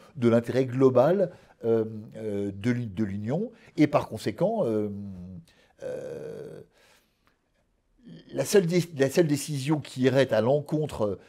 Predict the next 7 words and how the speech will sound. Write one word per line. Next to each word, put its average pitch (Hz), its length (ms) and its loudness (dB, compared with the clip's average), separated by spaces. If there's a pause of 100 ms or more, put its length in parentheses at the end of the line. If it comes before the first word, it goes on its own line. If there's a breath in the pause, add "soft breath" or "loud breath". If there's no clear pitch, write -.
(160 soft breath)
euh, 104 680 4 (180 loud breath)
des 110 200 -4
intérêts 113 260 0
vitaux 123 400 -2
d'un 98 160 0
État 101 260 4
européen, 104 640 0